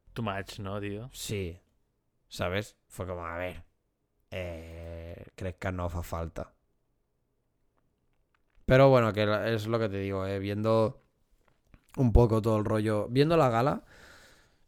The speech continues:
Speaker 2: yo la, la pude llegar a disfrutar <laughs> dentro de lo que pude viéndolo <laughs> así un poco de estrangis por internet. Pero sí que es eso, que hay cosillas que,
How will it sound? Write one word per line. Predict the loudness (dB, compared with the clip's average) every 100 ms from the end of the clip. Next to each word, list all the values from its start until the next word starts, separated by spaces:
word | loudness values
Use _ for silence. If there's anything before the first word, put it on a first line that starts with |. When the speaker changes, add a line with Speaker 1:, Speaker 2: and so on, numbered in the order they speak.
| _ _ -14
Speaker 2:
yo | -8 0 2 4
la, | 6 6 6 4 2
la | 2 0
pude | 0 0
llegar | 2 2
a | 0
disfrutar | -2 -6 -6 -6 -6 -12 _ _ _
<laughs> | _ _ _
dentro | -4 -2 -2 -4 -4 0 0 2 2
de |
lo | 4
que | 2
pude | 2 0 0 -2 -4 -4
viéndolo | -6 -4 -4 -4 -6 -8 -12 _ -10
<laughs> | -10 -10 -14 _ _ _ _ _ _
así | -6 -4 -2
un | -2
poco | -4 -4 -2 -2
de | -4
estrangis | -4 -6 -4 -8 -8 _ -8
por | -4
internet. | -4 -4 -4 -6 -8 _ _ _ _ _ _ _ _ _ _ _ _ _ -20 -20 _ _ _ 0
Pero | 2 2
sí | 0 2
que |
es | 2
eso, | 2 0
que | 0
hay | 2 0 -2
cosillas | -2 -2 -2 -2 -2 -2
que, | -4 -2 -2 -4 -6